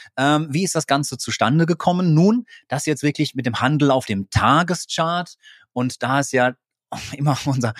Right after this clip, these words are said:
unsere große Empfehlung Nummer eins für dich, äh, finde eine Trading-Strategie und einen Stil, den du auch wirklich umsetzen kannst, ne, den du konstant handeln kannst. Denn diese Performance hier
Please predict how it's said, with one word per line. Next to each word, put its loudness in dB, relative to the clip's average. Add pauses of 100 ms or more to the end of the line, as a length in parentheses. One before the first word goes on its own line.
(100)
unsere 0
große 2
Empfehlung 0
Nummer 2
eins 0
für 0
dich, 0 (400)
äh, -2
finde 4
eine 0
Trading-Strategie 0
und 2
einen 0
Stil, 2 (400)
den -2
du 2
auch -2
wirklich 0
umsetzen -2
kannst, -12
ne, 2
den 4
du 4
konstant -4
handeln 2
kannst. -10
Denn 2
diese 4
Performance 2
hier 4